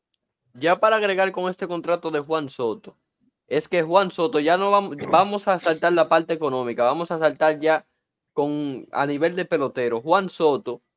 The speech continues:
em, puede ser que explote esta temporada, porque como Gondal había destacado en transmisiones anteriores, el jardín derecho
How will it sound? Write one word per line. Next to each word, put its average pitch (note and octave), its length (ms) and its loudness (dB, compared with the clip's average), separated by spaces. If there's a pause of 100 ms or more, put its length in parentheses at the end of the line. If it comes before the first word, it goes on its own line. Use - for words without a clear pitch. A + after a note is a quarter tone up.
(540)
em, C3+ 560 -4
puede F3 280 4
ser F3+ 240 -2
que F3 80 0
explote D#3 420 0
esta D3 160 -4
temporada, C#3+ 580 0
porque C3 240 -10
como C3 300 -4
Gondal F#3+ 380 0
había D#3+ 760 4
destacado C#3 760 0
en A#2+ 520 -10
transmisiones C#3+ 640 -4
anteriores, C3 580 -2
el C3 340 -8
jardín D3 420 -2
derecho G3 500 -2